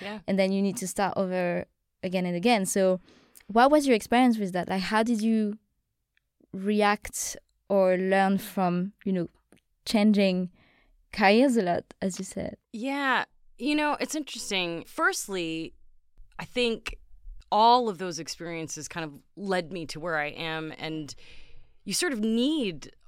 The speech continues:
Speaker 1: all of that. It's, it's all, it's all of those things that kind of prepare you. I used all of those things in entrepreneurship, but I think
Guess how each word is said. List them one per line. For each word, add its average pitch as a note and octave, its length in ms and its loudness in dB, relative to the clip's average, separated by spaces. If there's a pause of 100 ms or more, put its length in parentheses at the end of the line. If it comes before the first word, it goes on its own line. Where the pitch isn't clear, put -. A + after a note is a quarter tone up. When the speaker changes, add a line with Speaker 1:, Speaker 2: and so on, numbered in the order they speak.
Speaker 1:
all F3+ 220 -4
of C3+ 120 -10
that. E3 360 -2
It's, - 300 -8
it's - 340 -8
all, G#3 280 -4
it's - 160 -8
all G#3 200 0
of F#3 140 -6
those F3+ 240 -6
things G3 320 -4
that F3 100 -10
kind E3+ 160 -8
of D#3 80 -8
prepare F3+ 440 -10
you. D#3 300 -12
I G3+ 60 -14
used A3 400 -4
all F#3 220 0
of C#3+ 80 -12
those D3+ 180 -10
things D3 300 -10
in D3+ 400 -8
entrepreneurship, D3 720 -12 (180)
but F3 240 0 (160)
I G#3 80 -4
think D4+ 500 -4